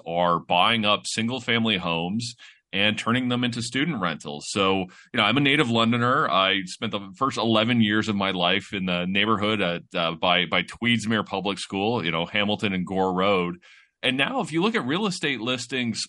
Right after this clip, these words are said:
for that neighborhood, which isn't even all that close to Fanshawe, but it talks about how,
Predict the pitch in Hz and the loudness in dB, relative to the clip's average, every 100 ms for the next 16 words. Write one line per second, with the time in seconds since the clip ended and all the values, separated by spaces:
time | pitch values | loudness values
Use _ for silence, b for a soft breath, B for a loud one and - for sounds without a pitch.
0 | _ 127 135 175 190 151 165 110 90 90 | _ -2 2 2 4 2 2 2 0 0
1 | 113 220 247 220 175 147 95 127 123 98 | -2 -2 -2 0 0 -2 -4 -2 0 0
2 | - 110 - - - 175 220 - 101 87 | -2 -4 -4 -10 -2 0 0 0 2 4
3 | 85 87 - 151 185 - 151 208 - 147 | 4 0 0 0 0 -4 0 0 0 0
4 | 127 82 113 131 127 | 0 0 0 0 -2